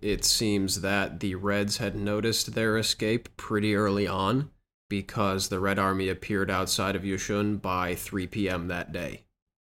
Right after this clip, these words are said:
For the rest of the day, the Reds attacked and retreated, attacked and retreated, attacked and retreated over and over again until they ultimately had to call it in for the day.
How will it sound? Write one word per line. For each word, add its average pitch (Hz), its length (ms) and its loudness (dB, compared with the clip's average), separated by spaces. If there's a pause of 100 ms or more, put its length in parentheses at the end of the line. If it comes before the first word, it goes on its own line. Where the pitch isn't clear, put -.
For 110 240 4
the 101 100 4
rest 104 260 2
of - 60 -12
the 101 140 0
day, 104 320 4
the 107 160 2
Reds 101 420 2
attacked 107 540 0
and 113 100 2
retreated, 104 460 -2
attacked 104 400 -2
and 107 100 0
retreated, 92 460 -2
attacked 107 380 -2
and 107 100 0
retreated 101 480 -2
over 104 360 2
and 95 80 2
over 98 320 2
again 95 560 -2
until 95 480 -2
they 95 220 0
ultimately 98 600 -2
had 95 320 -2
to 92 520 -2
call 98 320 0
it 95 80 -2
in 95 160 0
for 92 140 -4
the 85 100 -4
day. 90 300 -2